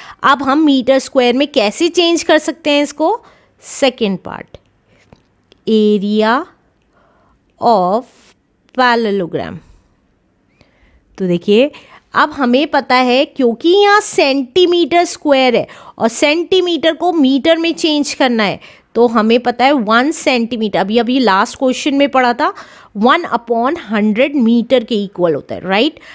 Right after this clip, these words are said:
अब यहाँ पे क्योंकि सेंटीमीटर स्क्वायर है, तो दो बार इसकी मल्टीप्लाई दो बार कर देंगे इस वैल्यू में। तो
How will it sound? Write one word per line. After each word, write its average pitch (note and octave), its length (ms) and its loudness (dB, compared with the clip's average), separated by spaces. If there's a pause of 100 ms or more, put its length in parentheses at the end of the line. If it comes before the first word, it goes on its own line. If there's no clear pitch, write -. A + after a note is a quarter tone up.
(200)
अब A#3+ 180 0
यहाँ A#3 300 2
पे D#4 100 0
क्योंकि F4 380 2
सेंटीमीटर D#4 920 -2
स्क्वायर D4 500 0
है, G4 120 0 (420)
तो E4+ 140 4
दो B3+ 500 4
बार D4 420 2 (300)
इसकी G4 500 2
मल्टीप्लाई B3 720 0
दो C4 280 4
बार A3 240 0
कर F3 180 -4
देंगे F#3+ 340 -4
इस - 460 -4
वैल्यू D#3+ 440 -2
में। D#3 220 -8 (460)
तो A3+ 380 0